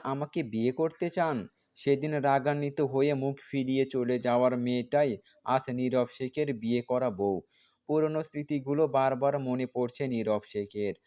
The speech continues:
রোহানের বস্তাবন্দি লাশ সামনে নিয়ে নদীর পাড়ে ঠায় দাঁড়িয়ে আছেন তিনি। হঠাৎ কারো ধাক্কায় নীরব শেখের ঘোর কাটে। পিছনে তাকিয়ে দেখে ওর বন্ধু আরমান দাঁড়িয়ে আছে। "কিরে, তোরে সারা এলাকা খুঁজে মরছি,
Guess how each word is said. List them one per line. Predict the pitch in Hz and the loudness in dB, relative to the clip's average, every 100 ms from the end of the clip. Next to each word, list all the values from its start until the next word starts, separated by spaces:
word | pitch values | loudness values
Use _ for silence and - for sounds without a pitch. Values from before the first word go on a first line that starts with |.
| - | -2
রোহানের | 135 147 160 170 175 160 | 2 4 4 2 2 4
বস্তাবন্দি | 143 139 - 170 151 151 151 156 | 4 4 2 0 0 -4 -2 -2
লাশ | 131 135 147 - | 2 2 2 0
সামনে | - 139 139 147 | -2 -2 -2 -4
নিয়ে | 143 147 | -2 -2
নদীর | 139 131 131 127 | 0 0 0 0
পাড়ে | 131 135 147 | 0 0 -2
ঠায় | 143 131 131 | -2 -2 0
দাঁড়িয়ে | 120 120 120 117 | 2 2 2 0
আছেন | 113 - 127 120 | 0 -2 -6 -6
তিনি। | - 104 101 87 - - _ - | -8 -6 -6 -8 -14 -20 _ 0
হঠাৎ | 135 170 - | 2 2 0
কারো | 147 151 156 | 0 2 0
ধাক্কায় | 143 139 - 156 147 | -2 -4 0 -2 0
নীরব | 135 135 135 | 0 2 0
শেখের | - 131 156 147 | -2 -4 -2 -2
ঘোর | 123 117 113 | -2 -4 -2
কাটে। | - 107 107 90 - _ _ _ | -2 -4 -4 -6 -8 _ _ _
পিছনে | 139 143 165 175 | -2 -2 -4 -6
তাকিয়ে | - 143 143 147 | -4 -4 -2 -4
দেখে | 131 131 127 147 | 0 0 0 0
ওর | 127 143 | 2 2
বন্ধু | 131 135 131 151 - | 2 -2 -4 -4 -2
আরমান | 131 127 131 131 | -2 -2 -4 -2
দাঁড়িয়ে | 113 110 104 101 | 0 0 0 0
আছে। | 95 - 101 92 - _ _ _ | 0 -2 -4 -4 -8 _ _ _
"কিরে, | 160 165 170 131 | 0 2 4 2
তোরে | 117 143 147 175 | 0 -4 -2 -2
সারা | - 147 147 | 0 0 2
এলাকা | 131 143 147 156 | 2 2 2 0
খুঁজে | 151 147 139 151 | 0 -2 2 2
মরছি, | 139 139 - | 2 0 0